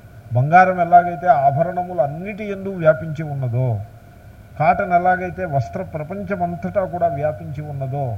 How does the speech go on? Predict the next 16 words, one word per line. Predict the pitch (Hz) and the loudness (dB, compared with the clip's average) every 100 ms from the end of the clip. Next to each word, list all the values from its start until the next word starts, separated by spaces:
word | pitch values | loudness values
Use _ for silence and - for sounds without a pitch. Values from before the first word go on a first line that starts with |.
| 107 | -4
అంటే | 123 | -4
కారణ | - 123 156 175 175 | -2 0 0 2 0
రూపంగా | 160 147 139 131 131 | -2 -6 -8 0 2
ఉపాదాన | 113 - 165 170 170 165 160 | 2 0 4 6 6 6 0
కారణమై | 143 143 135 123 131 202 254 - - - - | 0 0 0 -2 -2 -4 -10 -18 -20 -14 2
వ్యాపించి | 139 143 156 156 143 | 2 2 -4 -8 -10
ఉంటుంది. | 131 147 107 101 - - - - - | -10 -10 -12 -14 -18 -20 -20 -20 -12
సినిమా | 160 175 190 196 | -8 -6 -4 -2
తెర | 170 165 | 0 0
మీద | 185 190 | 0 -4
కనపడే | 180 175 170 170 170 | -4 -4 -4 -4 -2
ఒక | 160 143 143 | -2 -4 -6
ప్రపంచము, | 143 180 160 165 123 - - - - - 127 | -6 -6 -4 -4 -4 -6 -14 -20 -20 -8 0
దాని, | 139 | 0
అదంతా | 143 127 147 156 180 170 | 0 -2 -2 -2 2 6
ఎలాగైతే | 156 170 175 180 170 | 6 6 2 -4 -8